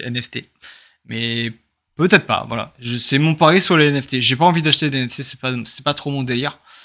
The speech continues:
Par contre, du coup, bah, investir sur les vendeurs de pelles, c'est-à-dire les, les plateformes qui font les N F T, bah, là, j'étais chaud. Donc, euh, je le tente, voilà, je le tente. J'ai, j'ai du luxe, vous voyez, on bloque sur le six six six. Alors, le mieux, ce serait d'attendre ici, mais bon,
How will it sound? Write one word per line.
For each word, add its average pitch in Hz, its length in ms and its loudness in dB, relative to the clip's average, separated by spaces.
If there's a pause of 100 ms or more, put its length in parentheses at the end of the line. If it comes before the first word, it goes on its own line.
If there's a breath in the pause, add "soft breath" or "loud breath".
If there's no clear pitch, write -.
(380 loud breath)
Par 123 160 -4
contre, 170 240 0
du 127 160 -4
coup, 165 240 -4
bah, 117 720 0 (120)
investir 160 540 6
sur 139 400 4
les 131 100 2
vendeurs 143 240 2
de 139 100 2
pelles, 151 220 0
c'est-à-dire 135 240 2
les, 127 200 0
les 120 180 0
plateformes 143 480 0
qui 127 160 -10
font 135 200 -6
les 131 100 0
N 117 140 -2
F - 80 -12
T, 156 160 0
bah, 117 340 0
là, 123 120 -2
j'étais 117 280 -4
chaud. 139 340 -6 (640 loud breath)
Donc, 135 280 -2
euh, 131 720 2
je 131 140 2
le 175 40 8
tente, 131 300 0
voilà, 107 220 -6
je 117 80 -12
le 120 80 -8
tente. 135 220 -4
J'ai, 127 200 -2
j'ai 123 140 0
du 127 120 -2
luxe, 131 180 -2
vous 123 40 -8
voyez, 120 160 -2
on 131 80 -4
bloque 127 220 -6
sur - 100 -8
le 120 60 -6
six - 160 -8
six 123 160 -4
six. 147 260 2
Alors, 120 280 -2
le 131 200 0
mieux, 160 220 4
ce 151 120 2
serait 135 180 0
d'attendre 131 300 -4
ici, 147 280 2
mais 135 100 0
bon, 117 160 -4